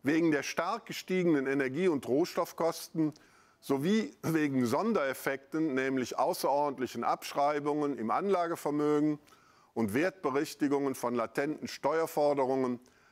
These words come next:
war das Konzernergebnis erstmals negativ. Deswegen müssen wir auch erstmals davon absehen, Ihnen eine Dividende zu zahlen, verehrte Aktionärinnen und Aktionäre.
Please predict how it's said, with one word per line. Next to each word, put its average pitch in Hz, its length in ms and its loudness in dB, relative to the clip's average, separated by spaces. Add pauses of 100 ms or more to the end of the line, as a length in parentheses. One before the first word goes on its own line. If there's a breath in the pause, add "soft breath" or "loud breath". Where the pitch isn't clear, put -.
(100)
war 123 120 2
das 127 220 -2
Konzernergebnis 135 1300 -2
erstmals 117 920 -2
negativ. 120 760 -6 (1300 soft breath)
Deswegen 180 640 2
müssen 151 280 2
wir 131 140 2
auch 117 140 -4
erstmals 151 840 -2
davon 113 340 -2
absehen, 156 760 0 (500 soft breath)
Ihnen 170 320 2
eine 160 220 0
Dividende 170 560 0
zu 135 140 -8
zahlen, 110 440 -2
verehrte 135 540 0
Aktionärinnen 120 840 0
und 113 100 -2
Aktionäre. 127 840 -2